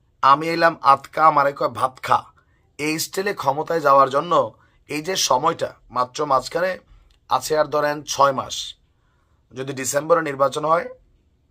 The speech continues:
অক্টোবরে তফসিল হয়ে যাবে, তাহলে কয় মাস আছে? ছয় মাস। এই সময়ের মধ্যে দল গোছানো সহ A to Z কাজটা বড়ই ক্রিটিক্যাল। So তারা চাইবে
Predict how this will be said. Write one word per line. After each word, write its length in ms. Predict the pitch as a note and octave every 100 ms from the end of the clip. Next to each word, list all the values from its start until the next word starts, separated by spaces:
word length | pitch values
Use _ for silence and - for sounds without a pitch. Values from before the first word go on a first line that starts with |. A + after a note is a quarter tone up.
| _ _ -
অক্টোবরে 480 | D#3 D#3+ F3+ E3 E3
তফসিল 400 | C#3+ B2+ - B2+
হয়ে 140 | B2
যাবে, 280 | A#2 G#2 - _ _ _ _ _ _
তাহলে 160 | - C3+
কয় 160 | D3 C#3+
মাস 200 | D3+ D3
আছে? 200 | C#3+ D#3+
ছয় 240 | - A#2
মাস। 280 | G#2+ - - _ _ _ _
এই 120 | - D3
সময়ের 340 | E3 D#3+ F#3+
মধ্যে 200 | G3 F3+
দল 260 | C#3+ C#3+ D3
গোছানো 360 | D3+ F3 F3
সহ 160 | F3 F3
A 120 | C3+
to 140 | C#3
Z 180 | D3+ D#3 -
কাজটা 380 | - - D#3+
বড়ই 300 | C#3+ B2+ B2+
ক্রিটিক্যাল। 500 | D3 - C3 D#3 G2+ - _ _ _ _ _ _ _ -
So 160 | D#3 E3+ - -
তারা 300 | D3+ F3 G#3
চাইবে 560 | - D3+ C3 C3 C3